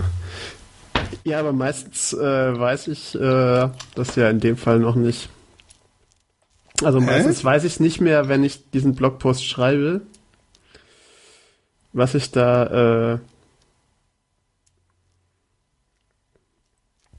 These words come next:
Speaker 1: was ich da gemacht hatte. Ich guck ja auch nur auf meine Tweets von dem Tag und schreib da irgendwas raus.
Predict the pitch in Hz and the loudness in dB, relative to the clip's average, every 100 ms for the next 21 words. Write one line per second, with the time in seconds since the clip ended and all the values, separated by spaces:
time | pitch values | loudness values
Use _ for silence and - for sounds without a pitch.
0 | - 117 - 120 107 117 - 110 - 110 | -2 -2 2 2 4 2 0 -4 -2 -4
1 | - - 139 - - _ _ _ _ - | -6 -4 -4 -4 -12 _ _ _ _ -10
2 | 107 - - 156 - 127 - 143 123 117 | -10 -8 -2 0 2 2 2 4 2 2
3 | 123 117 120 131 127 - 120 113 - _ | 2 2 2 0 0 -2 -2 -4 -6 _
4 | 120 107 - 113 107 104 104 - _ - | -2 -2 0 0 2 -2 -4 -8 _ -12
5 | - - 104 - 101 101 101 - 107 104 | -6 -2 0 0 0 0 -2 -6 -8 -8
6 | - | -12